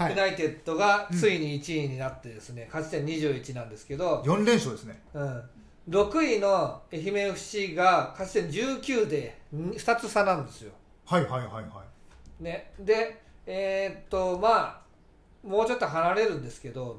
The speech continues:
Speaker 1: 十三位まで行っても七ゲーム差なんで、七ゲーム、勝ち点七差なんで。
Speaker 2: あー、はいはい、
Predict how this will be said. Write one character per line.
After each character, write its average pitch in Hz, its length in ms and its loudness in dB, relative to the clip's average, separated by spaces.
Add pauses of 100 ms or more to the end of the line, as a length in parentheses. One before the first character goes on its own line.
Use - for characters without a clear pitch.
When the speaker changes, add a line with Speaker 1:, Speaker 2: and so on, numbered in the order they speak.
Speaker 1:
十 185 240 -2
三 247 300 2
位 - 20 0
ま 151 160 -2
で 131 80 -4
行 123 80 -8
っ - 20 -16
て 151 200 -4
も 143 260 0
七 147 220 -2
ゲ 151 160 2
ー - 20 -4
ム 147 100 -4
差 143 140 -2
な 139 140 -2
ん 113 100 -12
で、 107 180 -16
七 143 200 -4
ゲ 151 80 0
ー 139 100 -2
ム、 139 80 -10
勝 156 260 -10
ち - 40 -10
点 160 120 -4
七 139 140 -2
差 143 140 -2
な 139 100 -4
ん 113 140 -10
で。 101 200 -18 (220)
Speaker 2:
あ 165 300 10
ー、 151 140 4
は 127 60 0
い - 40 -8
は 120 180 -8
い、 113 80 -10